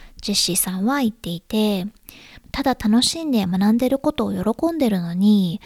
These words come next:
大げさに褒めることでその気持ちを取り上げてしまうから。子供は大人のためにパフォーマンスしてるんじゃなく、ただ自分の日常を生きてるだけ。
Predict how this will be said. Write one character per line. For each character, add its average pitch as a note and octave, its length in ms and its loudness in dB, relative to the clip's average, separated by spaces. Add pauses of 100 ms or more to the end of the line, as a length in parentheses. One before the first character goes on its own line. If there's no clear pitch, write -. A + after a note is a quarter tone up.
(280)
大 C#4 200 4
げ D4 120 2
さ D4 140 -2
に D4 220 -4
褒 - 160 -2
め D4 100 2
る C4 100 4
こ - 140 -6
と G3+ 160 -4
で C#4+ 300 2
そ - 160 -2
の G#3+ 100 6
気 A3+ 160 0
持 A3+ 160 4
ち A#3 140 -2
を A3 100 0
取 G#3 240 -4
り B3 60 2
上 B3+ 60 0
げ - 120 -4
て C4 100 -2
し - 160 0
ま A3+ 140 6
う G#3 60 0
か - 120 -8
ら。 - 220 -14 (1900)
子 - 80 -8
供 B3 240 6
は B3 80 4
大 G#3+ 80 2
人 C4+ 300 2
の D4+ 100 0
た G4+ 160 2
め D#4+ 140 -2
に C4 100 2
パ G#3+ 140 -2
フ B3 160 2
ォ - 20 6
ー - 20 6
マ C4+ 140 4
ン C#4 80 0
ス C#4+ 100 0
し - 120 0
て C#4+ 120 0
る C#4 120 2
ん B3+ 60 4
じ A#3+ 60 -2
ゃ G#3 60 2
な G#3+ 160 2
く、 C4+ 380 -2 (260)
た D4 140 -4
だ C4+ 80 2
自 G#3 180 -2
分 A3+ 240 4
の A#3+ 80 8
日 G#3+ 300 6
常 B3+ 200 4
を B3 120 6
生 B3 100 -4
き - 20 -12
て - 140 -6
る F#3+ 140 -2
だ G3 180 -8
け。 G3 320 -10